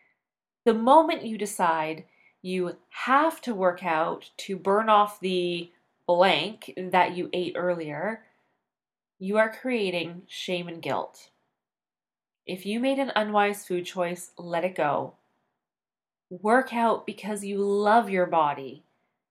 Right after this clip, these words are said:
because it feels good, because you deserve to have that wonderful endorphin rush that comes with it. Work out because you have this amazing, miraculous machine to work with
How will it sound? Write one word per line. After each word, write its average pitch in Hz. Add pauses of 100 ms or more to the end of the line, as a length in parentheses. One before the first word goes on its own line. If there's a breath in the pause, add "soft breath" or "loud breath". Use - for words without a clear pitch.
(180)
because 247
it -
feels 294
good, 147 (300 soft breath)
because 277
you 277
deserve 262
to 208
have 220
that 208
wonderful 240
endorphin 214
rush 190
that -
comes 196
with 226
it. 135 (840)
Work 311
out 294
because 233
you 247
have 269
this 262
amazing, 220
miraculous 190
machine 269
to -
work 170
with 160